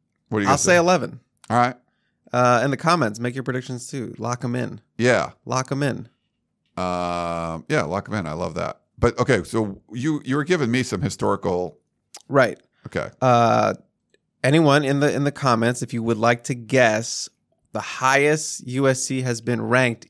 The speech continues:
Speaker 2: in the first iteration of the college football playoffs, like, the first week. I guess it's technically, like, week eight of the college football season, but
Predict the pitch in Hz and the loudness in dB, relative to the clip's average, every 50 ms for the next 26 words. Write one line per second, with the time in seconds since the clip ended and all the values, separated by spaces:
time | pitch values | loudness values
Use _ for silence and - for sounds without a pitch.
0 | _ - 160 165 165 165 143 139 - - - - 143 147 147 143 143 - - - | _ 0 0 2 2 2 2 0 0 -2 -4 0 4 4 4 4 2 -2 -8 -14
1 | - - _ _ _ _ _ _ _ _ - 143 139 131 131 131 131 127 - - | -16 -20 _ _ _ _ _ _ _ _ 0 2 4 4 4 4 2 2 0 -2
2 | 120 110 95 - - 117 110 113 - 120 113 - - - 113 117 113 117 110 104 | -4 -4 -2 -2 -4 -4 -4 -4 -4 -4 -4 -4 -4 -6 -8 -6 -4 -4 -4 -4
3 | 101 - - 107 98 - - 107 104 107 - _ _ _ - - 139 139 139 135 | -4 -4 -6 -6 -6 -4 -4 -6 -6 -8 -14 _ _ _ -8 -2 0 0 0 0
4 | - - 120 113 127 123 113 98 - - - _ _ _ _ _ _ _ _ _ | -4 -6 -6 -4 -2 -2 -2 -4 -8 -12 -20 _ _ _ _ _ _ _ _ _
5 | _ _ _ _ _ - - 165 - - - - - 127 - - 123 113 107 107 | _ _ _ _ _ -12 -10 -10 -10 -10 -10 -8 -8 -8 -8 -6 -6 -6 -4 -4
6 | 104 98 101 104 - - _ _ _ - - 120 110 - - - 113 104 107 - | -4 -4 -6 -6 -10 -16 _ _ _ -8 -6 -6 -6 -6 -6 -6 -4 -4 -6 -8
7 | 107 107 110 - - 110 104 - - - - - - 107 107 110 104 113 - - | -10 -12 -10 -8 -8 -8 -8 -8 -10 -12 -10 -10 -10 -10 -10 -6 -4 -4 -4 -4